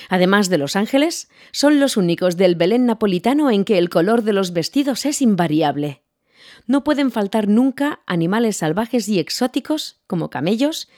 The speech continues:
elefantes, caballos, jirafas, loros, etcétera.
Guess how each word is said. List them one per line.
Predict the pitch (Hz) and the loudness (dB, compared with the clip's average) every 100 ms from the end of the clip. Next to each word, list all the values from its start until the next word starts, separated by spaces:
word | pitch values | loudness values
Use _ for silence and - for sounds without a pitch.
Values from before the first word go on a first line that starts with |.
| _ | _
elefantes, | - 151 - 208 247 285 311 - _ _ - | -4 -4 -2 -2 0 -2 -6 -14 _ _ -10
caballos, | 151 165 208 247 - - | -2 -2 0 -4 -8 -18
jirafas, | - 202 160 214 202 226 - _ | -4 0 0 -2 -6 -10 -14 _
loros, | 175 180 233 214 294 - - | 2 2 2 0 -8 -16 -8
etcétera. | 208 - 185 160 151 139 | -8 -4 -4 -2 -6 -8